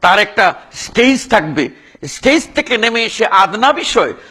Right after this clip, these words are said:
তুচ্ছ বিষয়গুলি নিয়ে তিনি তোমাদের ক্লাস করান, শিক্ষা দেন,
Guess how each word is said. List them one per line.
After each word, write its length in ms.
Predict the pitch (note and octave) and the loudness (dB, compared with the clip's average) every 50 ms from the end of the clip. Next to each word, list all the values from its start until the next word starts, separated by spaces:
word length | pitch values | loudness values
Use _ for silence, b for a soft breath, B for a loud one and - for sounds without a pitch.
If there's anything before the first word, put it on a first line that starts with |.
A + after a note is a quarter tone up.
| B B B | B B B
তুচ্ছ 280 | - F4+ - - - - | -4 -4 -2 -2 -2 -2
বিষয়গুলি 540 | E4 D4 C#4 B3+ - C4 B3 G3+ A3+ A3 G#3+ | -2 -2 -2 -4 -4 -4 -4 -4 -4 -4 -2
নিয়ে 160 | G#3+ G#3 G3+ | -2 -2 -4
তিনি 220 | - G3 F#3 F#3+ | -4 -4 -4 -4
তোমাদের 380 | - F#3 F3 F3 D#3+ E3 D#3 D#3 - | -4 -2 -2 -2 -2 -2 -4 -6 -4
ক্লাস 300 | - F3 D#3+ D#3+ - - | 0 2 2 2 0 -2
করান, 320 | - E3+ E3 D#3 D#3 D3 C#3 | -2 0 0 2 0 0 -4
শিক্ষা 380 | - - - E3+ - - D#3 | -10 -12 -12 -8 -2 -2 0
দেন, 220 | D3 D3+ D3 B2+ | 0 0 -2 -4